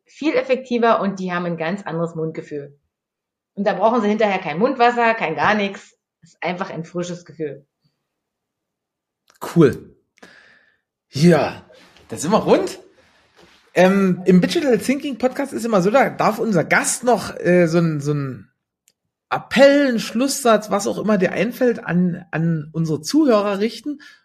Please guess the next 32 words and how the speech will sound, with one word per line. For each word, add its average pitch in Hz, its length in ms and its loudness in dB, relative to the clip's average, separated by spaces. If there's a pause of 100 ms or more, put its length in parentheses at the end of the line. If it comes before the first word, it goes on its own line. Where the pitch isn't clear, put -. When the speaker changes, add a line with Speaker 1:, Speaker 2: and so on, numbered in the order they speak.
(180)
Speaker 2:
Und 110 240 -10
dann 120 440 -6 (100)
sind 175 180 -4
wir 196 100 0
von 190 160 -4
der 143 100 0
Sache 240 420 -6 (220)
rund. 294 400 -2 (1500)
Speaker 1:
Ähm, 208 360 4
ja, 220 340 4
was 202 180 -2
sage 233 200 2
ich - 100 -6
jetzt 214 220 0
noch? 190 160 2
Äh, 190 260 2
also 202 300 0 (120)
für 190 300 0
wen, 247 380 0
äh, 214 160 2
das 208 240 0
wirklich 302 320 -2
interessant 233 540 -2
ist 220 160 -6
und 202 60 -4
der 196 120 -2
sagt, 202 220 -4
„Mensch, 196 300 -4
die 247 180 -10
zwei, 247 480 2
zweieinhalb 214 500 0
Stunden, 262 600 0